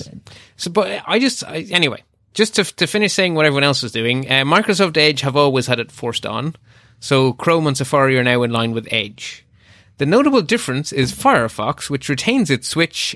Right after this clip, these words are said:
Speaker 2: and, uh, disables link auditing by default. Uh,
Speaker 1: Oh, interesting.
Speaker 2: we should also mention that Opera, like Chrome, has had link auditing enabled by default. It did provide an off switch, but its off switch is going away too, because as far as I'm aware, Opera is now just,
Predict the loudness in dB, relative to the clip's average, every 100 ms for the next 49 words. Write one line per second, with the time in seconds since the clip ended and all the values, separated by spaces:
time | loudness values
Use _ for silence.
0 | _ 0 0 -2 -8 -6 -2 2 2 2
1 | 0 0 -2 0 -4 -2 -6 -8 -14 -16
2 | -20 -20 -20 _ _ -20 -20 -20 -20 -20
3 | _ -4 2 2 0 0 0 0 -4 -6
4 | -8 -12 -12 -12 -14 -6 -2 0 2 2
5 | 2 2 2 0 0 2 0 2 2 4
6 | 2 0 0 2 4 4 0 -6 -14 -12
7 | 0 0 0 0 0 0 0 0 0 0
8 | -2 0 0 0 -4 -4 -4 -4 0 0
9 | -2 -8 -6 -8 0 -2 0 0 2 2
10 | 0 0 0 -2 -2 0 0 2 0 2
11 | -2 -2 -2 -4 -2 -2 -2 0 0 0
12 | 0 0 -2 -4 -2 0 2 0 -2 0
13 | 2 2 0 -2 0 0 0 0 0 0
14 | 0 0 0